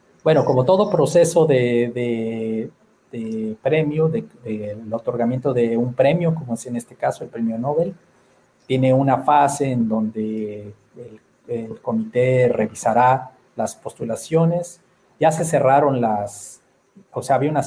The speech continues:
una fecha límite que creo que era febrero para recibir otras postulaciones, entonces se recibieron las de otros candidatos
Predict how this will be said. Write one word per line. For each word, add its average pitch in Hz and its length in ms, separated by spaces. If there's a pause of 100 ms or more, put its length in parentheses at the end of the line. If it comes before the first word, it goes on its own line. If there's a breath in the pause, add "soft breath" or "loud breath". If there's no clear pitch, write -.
(200)
una 139 260
fecha 135 560
límite 147 560
que 113 340
creo 123 160
que - 80
era 113 120
febrero 143 500
para 107 440
recibir 120 640
otras 120 320
postulaciones, 165 800
entonces 117 260
se 120 100
recibieron 113 500
las 110 160
de 110 100
otros 120 300
candidatos 135 720